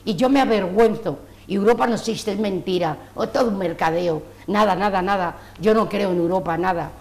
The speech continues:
nada. Me parece horrible porque, claro, es muy fácil decir desde Dinamarca, desde Suecia, desde Francia, cuando han sido los franceses los que han diezmado África, como los belgas,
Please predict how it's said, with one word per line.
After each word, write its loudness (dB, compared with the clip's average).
nada. -2
Me -4
parece 0
horrible -2
porque, -8
claro, 2
es 0
muy 0
fácil -2
decir 0
desde 2
Dinamarca, 0
desde 2
Suecia, 2
desde 2
Francia, 2
cuando 0
han -4
sido 2
los 0
franceses -2
los 0
que -4
han 0
diezmado 0
África, -4
como -4
los -2
belgas, 2